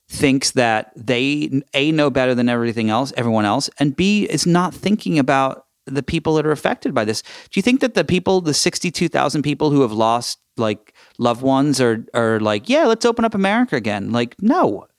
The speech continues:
They're, you know, do you think the, the tens of thousands of doctors that you see, um, in news reports that have, l-,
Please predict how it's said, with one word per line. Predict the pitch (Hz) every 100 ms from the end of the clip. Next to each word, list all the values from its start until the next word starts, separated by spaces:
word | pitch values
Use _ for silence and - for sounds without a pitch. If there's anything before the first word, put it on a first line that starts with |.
| 156
They're, | 180 196
you | 180 165
know, | 143 156
do |
you | 151
think | 180 180
the, | 139 - - - - -
the | -
tens | - 151 156
of |
thousands | 156 143 123 120
of | 107
doctors | 110 104 - 117
that | 123
you | 117
see, | - 127 117 113 107 - - _ - -
um, | 117 104 101 107
in | - 120 110 110 -
news | 117 117 113 123
reports | 110 123 113 -
that | 110 104
have, | - 110 101 113 -
l-, | - 127